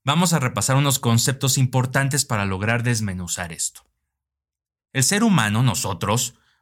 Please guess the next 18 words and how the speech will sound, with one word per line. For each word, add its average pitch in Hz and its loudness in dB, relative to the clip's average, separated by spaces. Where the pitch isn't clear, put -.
obtenemos 131 0
energía, 104 0
calorías, 143 0
a 120 -2
través 139 0
de 165 2
los 151 2
alimentos, 123 0
de 127 2
los 127 2
tres 135 0
macronutrimentos, 113 2
proteínas, 110 0
grasas 156 0
e 110 -2
hidratos 110 0
de 95 -4
carbono 80 -14